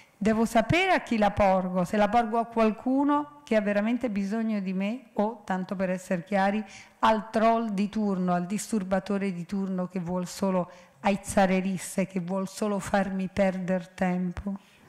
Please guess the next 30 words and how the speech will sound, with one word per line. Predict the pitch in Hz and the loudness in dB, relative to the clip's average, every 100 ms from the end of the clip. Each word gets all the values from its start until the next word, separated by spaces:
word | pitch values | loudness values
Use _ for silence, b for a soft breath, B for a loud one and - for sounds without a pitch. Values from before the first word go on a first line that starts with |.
| b b | b b
E | 233 | 2
mi | 220 202 | 2 0
distrae | 190 - - 208 185 175 | -2 -4 -2 0 0 -2
dunque | 185 180 170 190 180 B B B | -4 -6 -6 -6 -6 B B B
dallo | 185 196 190 | 0 2 0
spendere | - - 220 220 214 196 | -2 0 2 2 -2 0
energie | 196 190 180 180 185 175 180 | 0 -2 -2 0 2 0 -2
verso | 196 202 160 - | 0 0 -2 -6
chi | 185 208 | -4 -2
ne | 190 185 | -2 -2
ha | 190 | -2
veri-, | 185 185 190 190 - - | -2 -4 -4 -8 -6 -2
veramente | 190 190 190 - | -2 -2 -4 -4
bisogno. | 180 180 180 175 175 180 165 B B B B B | -4 -4 -2 -2 -4 -6 -10 B B B B B
Dunque | - 262 262 262 | 0 2 2 4
a | 233 269 | 6 4
otto, | 285 233 | 2 -2
appunto, | 208 226 254 240 | -4 0 0 2
dicevamo, | 202 190 202 208 262 320 | 0 0 0 2 2 0
social | - - 285 285 320 294 | -2 0 4 4 4 2
education | 277 277 302 294 208 226 208 196 | 2 -2 0 0 0 -2 -2 0
per | 233 220 | 0 0
ricordare | 233 - 220 220 247 269 | -2 -2 -2 2 2 4
a | 269 | 0
tutti, | 269 - 285 - - | 0 0 0 0 -2
a | 202 | -2
se | - 202 | -2 -6
stessi | - - 254 - 262 | -4 -2 -2 -2 -2
in | 247 | -2
primis | 240 254 240 190 180 - 202 | 0 0 0 0 -2 -6 -8